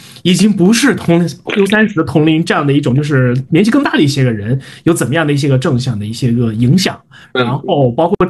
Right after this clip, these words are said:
Speaker 1: 主要是，我觉得应该是主要是这样的一个，一个方面的。当然它肯定背后也有些别的数据的一些个因素在这个当中，这个因为我了解的不太多，所以我就不多，
Speaker 2: <laughs>
Speaker 1: 不多，不多，不过多做评论。但是说实话啊，胡润三十岁以下排行榜这样的一个名头确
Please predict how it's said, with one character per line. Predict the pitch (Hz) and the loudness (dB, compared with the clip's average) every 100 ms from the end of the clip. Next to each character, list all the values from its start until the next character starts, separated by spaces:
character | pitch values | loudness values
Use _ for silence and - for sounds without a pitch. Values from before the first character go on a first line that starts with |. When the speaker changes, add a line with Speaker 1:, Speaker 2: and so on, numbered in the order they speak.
| - | 0
Speaker 1:
主 | 139 | 0
要 | 202 | 0
是， | 262 220 170 - - | 0 0 -2 -14 0
我 | 156 | 2
觉 | 190 | 2
得 | |
应 | 277 | 2
该 | 285 | 2
是 | 277 | 0
主 | 131 | -2
要 | 160 | -2
是 | 214 | -2
这 | 359 | 0
样 | 269 135 | 0 0
的 | 104 | -4
一 | 98 | -8
个， | - 117 95 - | -4 -4 -4 0
一 | |
个 | 135 | 0
方 | 127 156 | 2 0
面 | 156 135 | 0 -2
的。 | 101 | -2
当 | 202 | -2
然 | 226 | 0
它 | 240 | 2
肯 | 233 | 2
定 | 160 214 | 2 2
背 | 240 | 2
后 | 214 | 4
也 | 156 | 2
有 | 208 | 2
些 | 190 | -2
别 | - 123 | -2 0
的 | 262 | 2
数 | 302 | 2
据 | 247 190 | 2 2
的 | |
一 | 120 | 0
些 | 117 135 | 0 2
个 | 127 117 | 2 0
因 | 147 | 0
素 | 170 | 0
在 | 156 151 | -2 -2
这 | 123 | -2
个 | |
当 | 123 139 | 0 0
中， | 147 143 - - | 0 -2 -8 -6
这 | 240 | -2
个 | 175 | 0
因 | 165 | 2
为 | 202 208 | 4 2
我 | 170 123 | 2 0
了 | 117 139 | 0 0
解 | 135 | -2
的 | |
不 | 110 | -2
太 | 180 135 | 0 0
多， | 143 151 | 2 0
所 | 160 135 | 0 0
以 | 147 120 - - - | 2 0 -2 -20 -6
我 | 117 | 0
就 | 127 | 0
不 | 147 | 0
多， | 127 185 | 0 -2
Speaker 2:
<laughs> | - 190 180 185 175 | -2 -2 -2 -2 0
Speaker 1:
不 | 190 | 2
多， | 220 | 2
不 | 202 196 | 2 2
多， | 214 214 | 2 2
不 | 220 220 | 0 0
过 | 226 190 | 2 4
多 | 208 | 2
做 | 208 196 | 2 0
评 | 135 - 143 | -2 -2 0
论。 | - 180 | 0 0
但 | 254 240 | 0 2
是 | 226 151 135 - - | 0 -2 -4 -20 -4
说 | 247 | -2
实 | 247 175 | 0 0
话 | 214 | 0
啊， | 143 139 | 0 0
胡 | 127 139 | 0 2
润 | 190 214 170 151 151 | 2 2 0 0 0
三 | 190 | 0
十 | 196 | 0
岁 | 202 | 0
以 | 151 | 0
下 | 123 156 | 0 0
排 | 165 | 0
行 | 190 | 0
榜 | 180 117 | 0 -2
这 | 123 | -2
样 | 202 175 | -2 0
的 | |
一 | 165 | 0
个 | 151 | 2
名 | 135 131 180 | 2 2 2
头 | 165 | 0
确 | 135 | 0